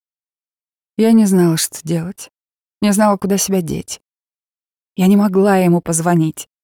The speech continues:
Не могла представить, что снова услышу этот бесцветный голос. И мне не хотелось верить, что это правда. Несколько дней мы переписывались,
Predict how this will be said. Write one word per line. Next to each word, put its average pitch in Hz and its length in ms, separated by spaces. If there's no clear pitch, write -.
Не 196 120
могла 180 240
представить, - 540
что - 200
снова - 300
услышу - 400
этот - 180
бесцветный - 520
голос. - 420
И 165 60
мне 160 120
не 160 80
хотелось - 520
верить, 180 240
что - 160
это - 140
правда. 175 400
Несколько - 400
дней - 180
мы 139 120
переписывались, - 960